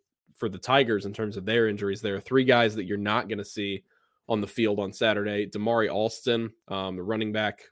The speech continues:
it was kinda by committee here early in the season. He looked really good, um, from a four-star recruit from Atlanta. I can't remember if Georgia recruited him or not, but, um,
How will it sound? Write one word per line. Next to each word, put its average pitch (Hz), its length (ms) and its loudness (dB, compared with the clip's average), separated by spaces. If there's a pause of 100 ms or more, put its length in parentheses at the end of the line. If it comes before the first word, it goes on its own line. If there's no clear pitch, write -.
(600)
it - 60 -14
was 113 100 -12
kinda 123 200 0
by 120 160 2
committee 123 400 2
here 123 180 4
early 123 220 4
in 117 40 2
the 113 60 -2
season. 120 280 -2
He - 20 0
looked 110 100 -2
really 123 240 2
good, 113 460 0
um, 101 220 -6
from 104 180 -8
a 95 40 -8
four-star 107 460 -4
recruit 101 360 -4 (400)
from 107 120 -6
Atlanta. 104 280 -2
I - 20 -10
can't 160 160 -6
remember 113 200 2
if 107 80 -4
Georgia 104 260 0
recruited 101 340 -6
him 98 160 -6
or 95 40 -6
not, 95 280 -8
but, 98 240 -6
um, 92 460 -6